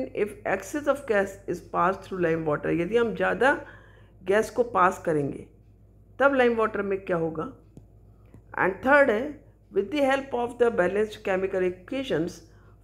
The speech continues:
for all the changes explain the observations। तो यहाँ पर फिर आपसे कहा है कि यहाँ पर आप एक्सप्लेन करिए with the help of chemical equation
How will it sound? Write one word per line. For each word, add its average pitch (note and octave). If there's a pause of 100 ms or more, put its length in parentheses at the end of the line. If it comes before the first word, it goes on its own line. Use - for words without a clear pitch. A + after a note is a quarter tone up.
for C#4+
all C4+
the B3+
changes G3+ (100)
explain F#3
the F#3+ (140)
observations। C#3+ (600)
तो A3+
यहाँ A3+
पर C4
फिर D4
आपसे G#3
कहा G3
है A#3
कि C4
यहाँ G#3+
पर A#3
आप A#3
एक्सप्लेन G3+
करिए A3+
with G3
the F#3
help F3
of B3+
chemical F3
equation G3